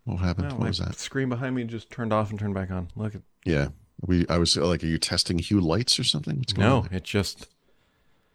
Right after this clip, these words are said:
Speaker 1: Well,
Speaker 2: spooky
Speaker 1: another
Speaker 2: ghost.
Speaker 1: technology fail has graced this podcast. Um, I would say at least two days next week, maybe even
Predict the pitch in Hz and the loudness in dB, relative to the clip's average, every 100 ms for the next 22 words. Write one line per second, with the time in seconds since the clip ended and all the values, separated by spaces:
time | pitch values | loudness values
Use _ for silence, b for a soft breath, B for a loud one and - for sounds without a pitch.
0 | _ _ _ _ _ - - 107 110 98 | _ _ _ _ _ -20 0 4 6 6
1 | 101 101 110 104 107 104 101 101 95 101 | 8 8 6 6 6 6 6 4 6 6
2 | 95 92 87 - 92 90 - 92 - 90 | 8 6 4 4 6 6 6 4 4 4
3 | 85 90 82 87 - - - 101 104 104 | 4 2 4 4 2 -2 2 4 6 8
4 | 101 98 98 - _ _ _ _ 113 127 | 6 6 2 -10 _ _ _ _ 4 6
5 | - 104 90 87 78 71 - _ _ 85 | 6 6 8 6 6 2 -6 _ _ 0
6 | 78 82 - 76 65 65 71 62 - 71 | 4 4 4 2 2 2 0 -2 -2 -2
7 | 69 64 58 - 85 - - - | -2 -4 -6 -8 -10 -12 -12 -12